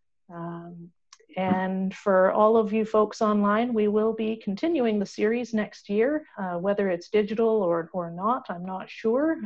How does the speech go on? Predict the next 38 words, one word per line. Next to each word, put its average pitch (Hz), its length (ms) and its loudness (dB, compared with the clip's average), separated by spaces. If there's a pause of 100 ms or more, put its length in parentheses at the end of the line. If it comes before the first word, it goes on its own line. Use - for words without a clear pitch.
at 190 220 -6
this 185 160 -6
point. 269 500 -6 (100)
We 190 300 -4
will 190 240 -4
continue 196 500 0
to 190 80 -4
be 180 120 -8
guided 185 480 -4
by 185 320 -6
public 170 260 -4
health, 196 260 -10
of - 120 -20
course. 277 420 -2 (680)
Um, 185 680 -8 (180)
but 190 200 2
certainly 233 380 4
having 214 280 2
the 196 140 2
online 202 580 2
option 233 720 0
for 214 160 -2
people 214 380 -2
seems 196 280 -6
to 208 60 -10
be 196 120 -2
very 170 220 -2
popular. 214 680 -4 (500)
And 175 500 -10
so - 140 -10
I 180 80 -8
think 196 260 -6
we'll 185 140 -4
try 185 240 -6
to 175 80 -10
keep - 260 -8
that 175 240 -6
going. 185 380 -4